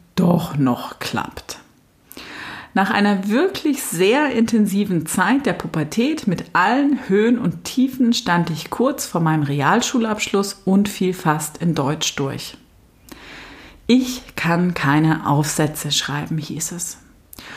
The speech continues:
Doch der Direktor, ein wirklich alter Hippie, glaubte an mich und sah mein Talent der genauen Beobachtung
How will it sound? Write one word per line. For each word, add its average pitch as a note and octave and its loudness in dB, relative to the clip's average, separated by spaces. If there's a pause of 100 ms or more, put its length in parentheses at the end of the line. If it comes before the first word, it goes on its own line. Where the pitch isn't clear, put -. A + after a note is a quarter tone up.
(320)
Doch F3 4
der E3+ 2
Direktor, F3 0
ein D3+ 0
wirklich F3 -2
alter D#3+ 0
Hippie, G#3+ 2
glaubte A#3+ 0
an B3 4
mich F#4 -2
und F3 -2
sah D3+ 2
mein F#3 0
Talent E3 0
der D#3+ 2
genauen D#3+ 4
Beobachtung G#3+ -2